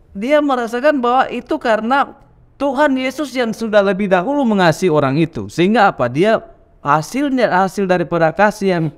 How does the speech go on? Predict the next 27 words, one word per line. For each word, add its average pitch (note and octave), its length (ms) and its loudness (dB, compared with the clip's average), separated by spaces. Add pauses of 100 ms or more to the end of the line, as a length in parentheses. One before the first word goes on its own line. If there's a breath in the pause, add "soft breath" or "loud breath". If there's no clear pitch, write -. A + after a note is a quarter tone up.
(180)
Tuhan E3+ 280 2
berikan, D#3+ 560 0 (160)
dia F3+ 240 0
juga G#3+ 320 0
mengasihi, G3+ 880 -2 (420)
eh, C#3 480 2
Yesus. E3+ 640 0 (300)
Dengan D3+ 360 2
demikian, E3 460 2 (480)
Yesus C3+ 320 -2
berkata C3 460 0
di E3+ 100 0
dalam C3 220 0
Yohanes A#2+ 380 0
empat A2 260 -4
belas A2 240 -2
ayat G#2+ 180 -6
lima G#2+ 220 -2
belas, C3 340 0 (320)
"Jikalau A#2+ 440 0
kamu C#3+ 340 0
mengasihi A#2 400 -2
aku, G2+ 320 0
kamu B2 340 -2
akan B2+ 300 -4
menuruti B2 500 -4
segala A#2 560 -2